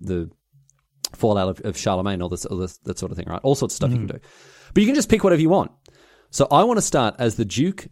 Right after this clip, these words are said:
Speaker 1: of Brabant, right? Now, Brabant is an area today that refers to the southern Netherlands.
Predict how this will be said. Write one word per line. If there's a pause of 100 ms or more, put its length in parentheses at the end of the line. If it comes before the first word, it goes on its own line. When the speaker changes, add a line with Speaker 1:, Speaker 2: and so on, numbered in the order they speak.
(120)
Speaker 1:
of
Brabant, (140)
right? (520)
Now, (340)
Brabant
is
an
area
today
that
refers
to
the
southern
Netherlands.